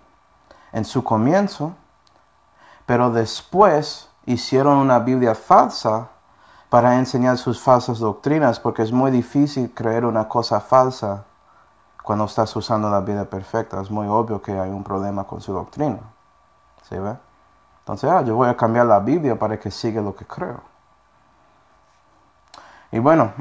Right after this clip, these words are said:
ah, la doctrina falsa de ellos, que fracasa más que todo, es la persona de Cristo. Y la verdad es que la mayoría de religiones se equivocan con esa doctrina también. Y es por eso que no tienen al Padre ni al Hijo.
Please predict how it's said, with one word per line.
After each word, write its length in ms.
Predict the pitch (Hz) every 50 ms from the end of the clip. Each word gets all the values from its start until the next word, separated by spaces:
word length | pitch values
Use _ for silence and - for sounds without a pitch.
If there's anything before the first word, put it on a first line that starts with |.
| - -
ah, 240 | 110 110 107 110 113
la 120 | 117 120
doctrina 420 | 120 117 113 - 131 131 135 135 139
falsa 360 | - 147 139 139 139 147 127
de 180 | 131 127 135
ellos, 360 | 147 147 165 165 165 - - - - _ _ _ _ _ _ _ _ _
que 120 | - - 107
fracasa 480 | - - 113 110 - 123 123 123 135 127
más 200 | 127 156 151 151
que 120 | - 131 113
todo, 280 | - 139 151 165 160
es 80 | 135 123
la 140 | 120 110 -
persona 360 | 110 104 - - 110 104 104
de 120 | 107 107
Cristo. 380 | - 160 180 170 - - - - _ _ _ _ _ _ _ _ _ _ - - - - - - - - -
Y 100 | 120 123
la 120 | 120 120
verdad 260 | 117 117 117 123 127 135
es 100 | 131 -
que 80 | 143
la 160 | 123 123 117
mayoría 440 | 117 120 123 127 123 131 127 127 123
de 120 | 120 117 113
religiones 960 | 123 123 113 110 107 104 - - 160 185 196 180 139 123 143 - - - - _ _ _ _ _ _ _ _ _
se 220 | - - - 120 113
equivocan 560 | 110 - 123 113 117 120 123 123 - 123 117
con 160 | - 120 113
esa 180 | 113 110 - 113
doctrina 480 | 107 104 101 - 110 107 101 101 98
también. 480 | - 98 95 98 113 147 147 - - 107 - _ _ _ _ _ _ _ _ _ - _ _
Y 60 | -
es 120 | 107 104 -
por 200 | - 117 113 123
eso 220 | 135 - 143 123
que 100 | - 117
no 140 | 110 107 104
tienen 240 | - 117 113 110 107
al 140 | 101 98 -
Padre 440 | - 117 120 127 135 147 147 131
ni 160 | 117 107 104 98
al 160 | 95 104 147
Hijo. 160 | 190 151